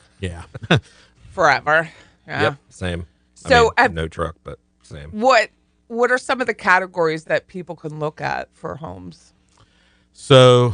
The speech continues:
Speaker 1: we've got new homes and we have one remodel this year. Uh, we've got a total of nineteen entries. Uh, fifteen are being judged, and that includes the one remodel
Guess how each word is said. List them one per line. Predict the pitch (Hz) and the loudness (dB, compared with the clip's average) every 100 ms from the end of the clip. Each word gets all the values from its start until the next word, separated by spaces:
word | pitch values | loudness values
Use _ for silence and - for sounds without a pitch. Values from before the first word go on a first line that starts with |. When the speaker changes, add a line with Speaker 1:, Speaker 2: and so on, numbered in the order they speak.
| - | -6
Speaker 1:
we've | 110 110 | -12 -6
got | 113 110 101 - _ _ _ _ | 0 2 2 -2 _ _ _ _
new | 107 127 147 | -2 2 2
homes | 143 139 131 127 127 123 _ - | 2 0 -2 -4 -8 -12 _ -12
and | 104 104 101 | -8 -6 -6
we | 98 90 | -8 -8
have | 98 95 92 87 _ _ 87 | -8 -6 -8 -10 _ _ -10
one | 101 117 113 107 - _ 80 | -4 -4 -6 -12 -16 _ _
remodel | 95 92 78 117 _ _ _ _ _ | -12 -12 -14 -20 _ _ _ _ _
this | 123 - | -20 -20
year. | 143 - _ _ _ _ _ _ _ - | -20 -20 _ _ _ _ _ _ _ -18
Uh, | 90 85 85 | -16 -14 -14
we've | 85 110 | -10 -6
got | 95 | -6
a | |
total | - - 135 127 104 | -6 -2 0 0 -4
of | 90 | -8
nineteen | 98 107 101 - 107 98 | -8 -8 -8 -10 -8 -6
entries. | 101 - 117 117 113 - _ _ _ _ _ _ _ _ _ _ _ | -8 -8 -10 -10 -14 -20 _ _ _ _ _ _ _ _ _ _ _
Uh, | 98 98 - _ | -14 -14 -18 _
fifteen | 127 - - 120 110 101 - | -4 -4 -8 -6 -6 -8 -12
are | 98 98 95 95 | -8 -6 -8 -10
being | 98 95 90 85 | -14 -16 -16 -18
judged, | 95 92 95 95 - | -16 -14 -14 -18 -20
and | 78 87 | -20 -20
that | 87 | -20
includes | 82 92 85 _ | -20 -18 -18 _
the | 80 | -20
one | 87 85 85 | -20 -20 -18
remodel | 92 92 87 82 82 | -16 -16 -16 -20 -20